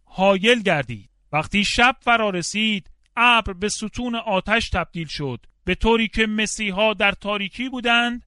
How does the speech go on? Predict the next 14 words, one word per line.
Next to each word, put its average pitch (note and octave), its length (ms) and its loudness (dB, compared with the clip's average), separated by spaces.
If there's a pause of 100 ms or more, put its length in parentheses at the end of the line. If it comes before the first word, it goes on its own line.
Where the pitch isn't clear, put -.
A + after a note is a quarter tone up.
(220)
و F3 100 0
بنی F#3+ 400 0
اسرائیل F3+ 760 -2 (260)
در F#3 120 6
روشنایی. D#3+ 840 -2 (220)
پس E3 220 -4
مصری‌ها G3+ 720 4 (180)
تمام A#3+ 480 2
شب A3 320 2
نتوانستند A3 960 2
به G#3+ 180 2
اسرائیلی‌ها F#3+ 1000 4 (180)
نزدیک F3+ 640 2
شوند. G#2+ 500 -6